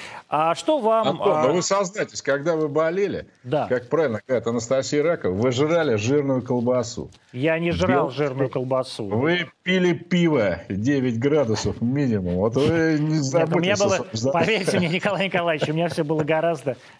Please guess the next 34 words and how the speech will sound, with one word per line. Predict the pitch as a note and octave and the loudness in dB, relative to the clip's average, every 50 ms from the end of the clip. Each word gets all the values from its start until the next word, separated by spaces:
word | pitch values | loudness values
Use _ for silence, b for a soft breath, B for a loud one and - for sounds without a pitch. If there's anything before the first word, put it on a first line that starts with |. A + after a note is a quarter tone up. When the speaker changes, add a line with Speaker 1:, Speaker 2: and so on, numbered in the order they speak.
| B - | B -6
Speaker 1:
гораздо | B2+ D3+ E3 E3+ F3 G3 F#3 F#3+ E3+ - D#3 D3 | -2 0 0 2 2 0 0 0 -2 -2 -4 -2
и | C#3 | 0
гораздо | C#3 D#3 E3 D#3 E3 D3+ D3 D#3+ | 0 0 0 -2 -4 -2 -4 -6
хуже, | - - - F3+ E3+ D3 C#3 A#2+ | -6 -4 -4 -2 -2 -2 -4 -6
чем | - - C3+ C3 B2+ | -4 -6 -4 -4 -2
жирная | A#2+ E3+ D#3+ D#3 C#3 D#3 C#3+ C3 | -2 -2 -2 -2 -2 -4 -4 -2
колбаса | - C3+ C3+ C#3 C#3 C#3 C3+ - F#3 D#3+ | -4 -2 -2 -2 -2 -2 -2 -2 -2 -2
и | C3+ B2+ B2 | -2 -4 -6
пиво, | - - D3 D#3 D3 B2+ A2+ C#3 - B B B B B2 G#2+ _ | -6 -4 -4 -4 -2 -2 -2 -2 -4 B B B B -10 -8 _
и | C3 C3 | -6 -6
пиво. | C3+ - - C3 B2+ B2 A2+ A2 G#2+ | -6 -6 -6 -6 -4 -4 -4 -4 -4
У | A#2 | -4
меня | B2 C#3 D3+ D3+ D3 | -4 -4 -4 -4 -4
все | - - B2+ C3+ A#2+ - D3+ | -4 -6 -6 -6 -2 -2 -2
было | D3 C3 C3 A2+ G#2+ | -2 -2 -4 -2 0
Speaker 2:
Я | D#3+ D3 B2+ | 2 0 0
просто | - - C3+ - - - C3+ _ _ | 0 -2 -4 -2 -2 -6 -8 _ _
помню, | F3 D3+ D#3+ | 0 0 2
мы | E3+ F3+ | 2 0
с | |
вами | F#3+ - F#3 | 2 0 0
Speaker 1:
по-взрослому, | F#3+ F#3+ G3 F#3+ F#3+ G3 F#3+ D3+ | 2 2 0 0 0 0 0 0
Speaker 2:
обсуждали. | C3+ B2+ A#2 A2 | 0 0 -2 -2
Speaker 1:
когда | A2 C#3 C3+ B2+ C3+ D3 D3 | 0 -2 -4 -2 -2 0 0
я | C#3+ C3+ B2+ | 0 -2 -4
сидел | - - C3+ B2+ C#3+ D#3+ D3+ - - - | -4 -4 -4 -2 0 -2 -2 -2 -6 -10
четырнадцать, | C#3 - D#3 D3 C#3+ C3+ A#2+ - - C3 A2+ - - | -6 -4 -4 -2 -2 -4 -6 -6 -8 -8 -8 -6 -6
э, | B2+ A#2 A2+ A2+ - | -4 -4 -4 -6 -8
четырнадцать, | - C3 - D#3+ D#3 C#3+ C3+ B2+ A2+ - - - A#2 - - - | -14 -12 -8 -6 -4 -4 -4 -6 -8 -8 -12 -14 -14 -14 -14 -10
э, | - A#2 A2+ A2 A2 A2 | -6 -4 -4 -2 -2 -4
дней | A2 B2 C3+ C#3+ D3+ D#3 D3+ C#3 | -4 -6 -6 -4 -4 -4 -6 -6
на | C3 A#2+ | -6 -8
бессмысленном | A2+ A2+ G#2 - - C#3 B2+ - C3+ B2 B2 B2 | -10 -10 -14 -10 -10 -10 -10 -8 -10 -10 -10 -8
карантине. | - C3+ C3+ C#3 C#3+ C3+ - C3 G2+ E2 D2+ | -6 -6 -6 -6 -6 -8 -10 -10 -10 -10 -12